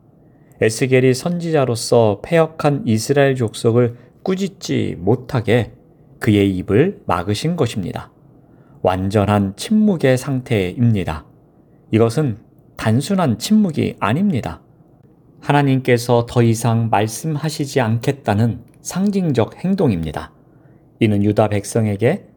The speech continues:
정말 무서운 경고였습니다. 그들이 워낙 패역해서 회개할 기회조차 주지 않으신다는 뜻이기 때문이었습니다. 에스겔의 책임은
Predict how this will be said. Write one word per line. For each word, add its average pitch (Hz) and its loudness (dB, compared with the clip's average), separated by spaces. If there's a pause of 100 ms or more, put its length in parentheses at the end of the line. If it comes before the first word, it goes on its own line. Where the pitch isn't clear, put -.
(120)
정말 90 -6
무서운 117 0
경고였습니다. 95 -2 (720)
그들이 160 2
워낙 139 0
패역해서 160 -2 (500)
회개할 196 2
기회조차 120 0
주지 104 -6
않으신다는 143 -2
뜻이기 120 0 (240)
때문이었습니다. 101 -2 (1300)
에스겔의 160 2
책임은 180 0